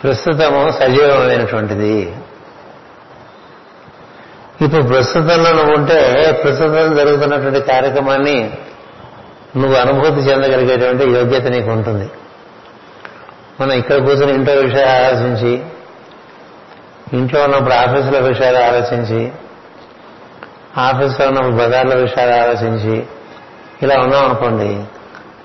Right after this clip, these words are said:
ఉండాల్సిన చోట ఉండకపోవటం వల్ల, అక్కడ చేయాల్సిన పని చేయకపోవటం వల్ల పొరపాట్లు చేసి జీవితం అంతా కూడా అత-, అస్తవ్యస్తంగా అయిపోతుంది.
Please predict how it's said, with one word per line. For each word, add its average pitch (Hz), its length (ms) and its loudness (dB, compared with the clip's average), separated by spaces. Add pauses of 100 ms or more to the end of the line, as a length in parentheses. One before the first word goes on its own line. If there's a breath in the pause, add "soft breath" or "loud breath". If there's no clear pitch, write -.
ఉండాల్సిన 151 460 2
చోట 143 260 2
ఉండకపోవటం 139 640 2
వల్ల, 143 120 2
అక్కడ 120 460 -2
చేయాల్సిన 135 420 0
పని 131 380 -2
చేయకపోవటం 127 440 0
వల్ల 139 340 -2 (640)
పొరపాట్లు 139 500 2
చేసి 127 420 0
జీవితం 127 360 0
అంతా 120 200 -2
కూడా 123 220 0
అత-, - 240 -4 (540)
అస్తవ్యస్తంగా 135 720 -2
అయిపోతుంది. 107 380 -2